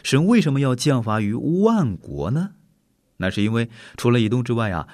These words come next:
还有一些国家，他们高兴看到犹大覆亡。啊，万族、万国、万民都要按他们对神子民的态度来去接受审判。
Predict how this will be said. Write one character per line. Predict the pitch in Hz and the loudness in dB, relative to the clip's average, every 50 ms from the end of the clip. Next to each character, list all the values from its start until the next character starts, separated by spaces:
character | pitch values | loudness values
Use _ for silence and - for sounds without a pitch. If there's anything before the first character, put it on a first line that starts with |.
| - | -20
还 | _ - - 143 175 | _ -4 0 2 2
有 | 196 170 | 4 2
一 | 135 | 2
些 | 110 120 | 2 0
国 | 113 - 82 80 87 | -2 0 -2 -4 -2
家， | 82 95 92 90 90 87 | -2 -2 -2 -2 -4 -6
他 | - - | -6 -6
们 | 87 87 85 - | -6 -6 -6 -2
高 | - 151 160 190 214 | 0 2 4 4 2
兴 | 208 208 233 202 139 | 2 2 2 0 0
看 | - - 107 98 90 | -2 -2 -4 -2 -2
到 | 82 76 71 69 - _ | -2 -4 -4 -6 -8 _
犹 | 80 82 80 85 | -6 -4 -4 -4
大 | 90 78 73 | -4 -6 -6
覆 | 76 - - 76 | -8 -10 -10 -8
亡。 | 71 71 73 73 73 82 104 139 - _ _ _ _ _ _ _ _ _ _ | -8 -6 -6 -8 -8 -10 -12 -14 -16 _ _ _ _ _ _ _ _ _ _
啊， | - - 73 | -18 -14 -8
万 | 78 113 156 185 185 165 139 | -2 2 2 2 2 2 0
族、 | 117 117 120 131 135 | 0 -2 -2 0 0
万 | 151 147 127 113 | 0 0 0 0
国、 | 104 107 | -2 -2
万 | 104 107 98 | -2 -2 -4
民 | 90 80 71 71 73 80 98 123 - - | -4 -4 -6 -6 -4 -4 -4 -6 -8 -4
都 | _ 160 175 202 | _ 2 4 4
要 | 196 175 143 | 4 2 2
按 | - 127 117 | 0 -2 0
他 | 113 123 | 0 -2
们 | 113 113 110 | -2 -2 0
对 | 117 113 110 | 0 -2 -2
神 | - - 95 120 | -2 -2 -2 -4
子 | 123 - - 90 | -4 -4 -4 -4
民 | 85 82 85 87 | -4 -2 -2 -2
的 | 92 98 | -4 -4
态 | - - - - 226 214 165 113 | -6 -6 0 2 2 2 2 0
度 | - 85 80 62 - - - _ _ _ | -2 -4 -8 -8 -8 -12 -20 _ _ _
来 | - 82 78 | -6 -6 -6
去 | - 85 73 | -4 -6 -8
接 | 67 - 82 78 | -8 -6 -6 -6
受 | 73 - 76 69 | -6 -6 -10 -10
审 | 69 - 69 62 64 | -10 -10 -12 -12 -12
判。 | - - 82 76 69 - | -14 -12 -12 -12 -12 -14